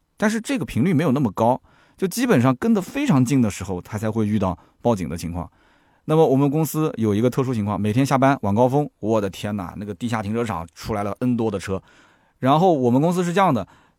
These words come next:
东边和西边两条路汇聚到一个路口，然后从南边的一个门出去，啊，南门出去。那么这两条路上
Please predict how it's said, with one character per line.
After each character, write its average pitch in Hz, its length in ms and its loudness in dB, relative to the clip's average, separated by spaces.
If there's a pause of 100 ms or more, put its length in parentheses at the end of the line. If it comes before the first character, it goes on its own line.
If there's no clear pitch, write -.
东 202 240 0
边 190 240 0
和 - 180 -4
西 180 300 -6
边 185 260 -2 (120)
两 101 320 -2
条 104 180 -2
路 143 320 0
汇 156 340 0
聚 131 220 -4
到 117 180 2
一 110 120 0
个 123 100 2
路 120 160 0
口， - 300 -8
然 113 240 0
后 160 160 2
从 131 200 0 (100)
南 117 280 2
边 180 180 0
的 143 120 2
一 101 140 -2
个 107 140 0
门 92 300 -4 (120)
出 - 140 -8
去， 110 220 -6 (400)
啊， 95 140 -2
南 104 240 2
门 131 160 4
出 107 120 -8
去。 98 200 -10 (580)
那 202 80 0
么 220 80 4
这 226 320 -2
两 127 260 2
条 131 200 4
路 208 180 6
上 131 300 0